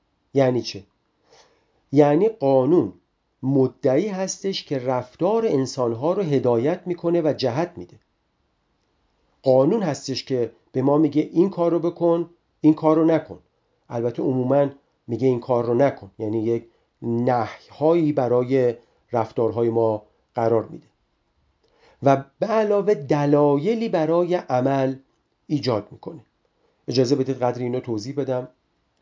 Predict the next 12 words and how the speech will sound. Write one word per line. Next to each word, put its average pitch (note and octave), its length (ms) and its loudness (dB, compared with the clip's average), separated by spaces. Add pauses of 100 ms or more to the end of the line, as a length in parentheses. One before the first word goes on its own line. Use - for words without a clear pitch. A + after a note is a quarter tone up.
(480)
منظور A2+ 460 0
نویسندگان G#2+ 680 -4
چه A#2 140 -14
هستش. - 420 -20 (1200)
اه، C#3 100 2 (200)
وقتی G3 340 -2
میگین، C#3+ 440 2 (120)
اه، C3 260 -2
می‌گن B2+ 560 0 (400)
قانون C3 420 4
هنجاری B2 600 -2
هستش، A2 560 -8